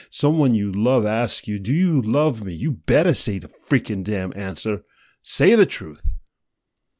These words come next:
You need to take care of somebody. You take care of them. You don't look out for yourself.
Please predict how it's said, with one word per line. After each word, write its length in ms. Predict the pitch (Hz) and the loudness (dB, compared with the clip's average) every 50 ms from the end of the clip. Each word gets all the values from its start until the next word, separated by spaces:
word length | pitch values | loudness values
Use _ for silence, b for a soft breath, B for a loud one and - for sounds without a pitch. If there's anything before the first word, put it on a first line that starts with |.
| _ _ _ _ _ _ _ _ _ _ _ _ _ _ _ _ _ _ _ _ _ _ _ _ _ _ _ _ _ _ _ _ _ _ _ _ _ _ _ _ | _ _ _ _ _ _ _ _ _ _ _ _ _ _ _ _ _ _ _ _ _ _ _ _ _ _ _ _ _ _ _ _ _ _ _ _ _ _ _ _
You 120 | - 117 123 | -10 -4 -2
need 160 | 135 131 135 | -2 -2 -2
to 100 | - 117 | -6 -8
take 240 | - - 123 113 - | -4 -4 -4 -4 -4
care 300 | - - 139 139 131 127 | -6 -6 -4 -2 -2 -2
of 80 | 113 | -2
somebody. 460 | - - - 98 85 92 85 82 85 | -4 -6 -6 -8 -10 -12 -14 -14 -14
You 120 | 82 98 117 | -10 -10 -10
take 300 | 113 - - 113 113 - | -8 -6 -6 -6 -6 -6
care 280 | - - - 117 113 | -4 -2 -2 -2 -2
of 100 | 110 95 | -4 -6
them. 180 | - - - - _ _ _ _ _ | -8 -12 -20 -20 _ _ _ _ _
You 120 | 113 110 | -4 -2
don't 200 | 117 131 120 113 | 0 0 0 0
look 240 | 104 107 117 - - | -2 -2 -4 -6 -6
out 160 | 120 110 98 | -8 -8 -10
for 140 | - - 92 | -12 -14 -16
yourself. 640 | 80 80 78 - - - 73 - - - - _ | -14 -12 -12 -12 -12 -12 -14 -20 -20 -20 -20 _